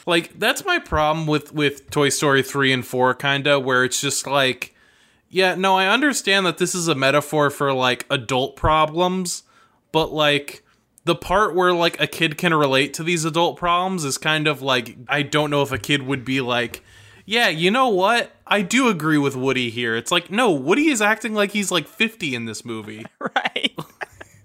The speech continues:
Speaker 2: Well,
Speaker 1: Like,
Speaker 2: I, I mean,
Speaker 1: like
Speaker 2: <laughs> yeah, and, and, ad-,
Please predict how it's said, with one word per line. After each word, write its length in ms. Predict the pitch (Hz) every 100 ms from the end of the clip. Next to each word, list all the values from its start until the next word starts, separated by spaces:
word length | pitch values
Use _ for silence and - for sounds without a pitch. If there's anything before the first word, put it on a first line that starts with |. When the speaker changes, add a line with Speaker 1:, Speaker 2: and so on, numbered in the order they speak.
| - - - - - -
Speaker 2:
Well, 300 | 262 262 226 392 415 233
Speaker 1:
Like, 180 | - 214
Speaker 2:
I, 60 |
I 40 | 254
mean, 180 | 269 233
Speaker 1:
like 100 | 220
Speaker 2:
<laughs> 1200 | - - - - - 226 - - - 233 - 233 - - - - - - 269
yeah, 260 | 254 262 190
and, 180 | 220
and, 180 | 220 220
ad-, 200 | 226 185